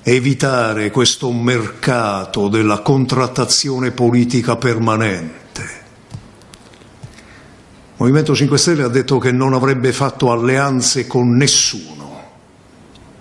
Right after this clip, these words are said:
e che si candidava per questo a governare l'Italia.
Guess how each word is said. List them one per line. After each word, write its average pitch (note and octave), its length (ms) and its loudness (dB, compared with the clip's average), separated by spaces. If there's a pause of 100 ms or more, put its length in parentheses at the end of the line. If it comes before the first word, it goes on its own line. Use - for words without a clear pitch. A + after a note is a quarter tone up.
(160)
e C3 140 0
che D3+ 160 2
si - 180 0
candidava B2+ 640 0
per D3+ 260 0
questo - 680 -2
a G#2+ 60 -2
governare G#2 600 0
l'Italia. F#2 640 -6